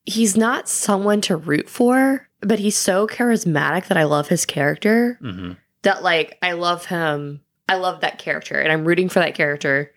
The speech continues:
Speaker 1: even though I know that he's not a good person or anything.
Speaker 2: Right, and so that type of thing doesn't an-, annoy me. What does annoy me is when a character constantly makes bad decisions
Speaker 1: Mm-hmm.
Speaker 2: that are unnecessary or just, I don't know, it's just, like, when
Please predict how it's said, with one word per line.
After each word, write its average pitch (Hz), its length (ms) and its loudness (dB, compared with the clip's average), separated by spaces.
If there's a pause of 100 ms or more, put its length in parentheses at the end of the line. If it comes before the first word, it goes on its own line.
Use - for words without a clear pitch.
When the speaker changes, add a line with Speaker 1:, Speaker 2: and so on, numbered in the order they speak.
Speaker 1:
even 185 260 2
though 165 120 4
I 160 100 4
know 151 260 4
that 143 100 0
he's 156 240 0
not 143 200 2
a 139 40 -2
good 139 180 -2
person - 460 -2
or - 100 -4
anything. - 420 -8 (300)
Speaker 2:
Right, 131 400 2
and 131 140 -2
so 143 120 -2
that 143 200 0
type 185 180 0
of 117 120 2
thing 113 340 -2
doesn't 101 220 0
an-, 98 280 -2
annoy 104 380 2
me. 85 380 -2
What 120 160 2
does 131 220 2
annoy 127 200 2
me 101 460 2
is 110 240 0
when 98 600 -2 (220)
a 113 80 0
character 110 420 -2
constantly 113 540 -2
makes 95 280 0
bad 90 360 0
decisions 104 800 -2
Speaker 1:
Mm-hmm. 175 320 0 (400)
Speaker 2:
that 95 500 0 (160)
are 110 180 2
unnecessary 117 840 0
or 98 180 -2
just, 95 380 -6
I 175 60 -2
don't 185 120 2
know, 104 120 2
it's 104 120 0
just, 156 140 0
like, 131 140 2
when 131 180 0